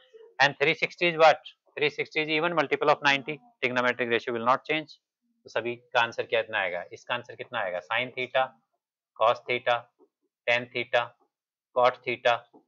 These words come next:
ठीक है, cot theta,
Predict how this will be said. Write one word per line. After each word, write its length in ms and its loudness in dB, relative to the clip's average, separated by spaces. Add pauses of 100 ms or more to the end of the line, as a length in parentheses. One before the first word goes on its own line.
(520)
ठीक 200 -4
है, 80 -2 (1300)
cot 280 2
theta, 280 -2